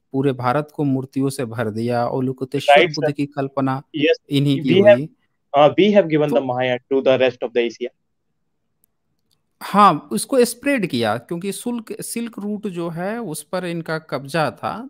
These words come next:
Speaker 1: तो इन्होंने इस चीज़ को दिया। अभी क्या है कि, अ, बहुत से ऐसे लोग हैं, वो अपना हिस्ट्री भूल चुके हैं कि उनके पूर्वज क्या करते थे और वो ब्राह्मणिकल सिस्टम में फंसे हुए हैं। उनको यही तक नहीं पता है कि यार, हमारा ओरिजिनल आइडेंटिटी क्या है,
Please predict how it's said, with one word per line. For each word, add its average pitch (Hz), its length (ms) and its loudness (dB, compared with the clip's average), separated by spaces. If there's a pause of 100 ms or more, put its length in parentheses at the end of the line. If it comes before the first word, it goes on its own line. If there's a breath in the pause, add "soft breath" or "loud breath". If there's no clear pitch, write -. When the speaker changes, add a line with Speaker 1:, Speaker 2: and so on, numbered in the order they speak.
(120)
Speaker 1:
तो 220 220 -8
इन्होंने 208 340 -8
इस 202 140 -12
चीज़ 196 200 -14
को 143 120 -12
दिया। 120 280 -8 (380 soft breath)
अभी 208 260 -4
क्या 233 260 -2
है 226 200 -6
कि, 240 400 -8 (340 soft breath)
अ, - 80 -8
बहुत 170 440 -6
से 233 160 -6
ऐसे 220 240 -6
लोग 196 340 -6
हैं, 180 240 -6
वो 208 160 -8
अपना 185 200 -10
हिस्ट्री 160 460 -10
भूल 165 340 -8
चुके 131 320 -8
हैं 113 400 -8
कि 151 140 -16
उनके 143 240 -8
पूर्वज 160 500 -10
क्या 139 180 -6
करते 110 420 -10
थे 180 320 -10 (280 soft breath)
और 185 160 -4
वो 226 120 -4
ब्राह्मणिकल 214 580 -6
सिस्टम 214 380 -10
में 202 120 -8
फंसे 190 360 -10
हुए 175 220 -6
हैं। 165 420 -10
उनको 165 240 -8
यही 196 220 -4
तक 208 200 -10
नहीं 196 160 -10
पता 180 260 -10
है 180 120 -6
कि 180 120 -8
यार, 180 100 -6
हमारा 147 340 -6
ओरिजिनल 165 420 -8
आइडेंटिटी 156 520 -8
क्या 135 260 -8
है, 135 220 -6